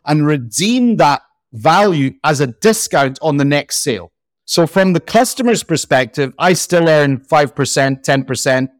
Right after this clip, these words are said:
twenty percent cash back, but actually there was no financial transaction with the brand.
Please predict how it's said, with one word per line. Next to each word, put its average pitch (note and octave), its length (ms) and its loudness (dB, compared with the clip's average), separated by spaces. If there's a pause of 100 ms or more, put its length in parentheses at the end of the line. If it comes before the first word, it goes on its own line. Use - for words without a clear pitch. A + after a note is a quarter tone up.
(140)
twenty C3+ 200 0
percent B2+ 500 -4
cash C3 340 -4
back, C3+ 400 0 (420)
but D#3 160 0
actually F#3 400 0
there D3+ 120 0
was C3+ 180 -2
no D#3+ 120 0
financial D#3 680 0
transaction D3 640 0
with B2+ 100 -2
the A#2+ 80 -4
brand. B2+ 420 0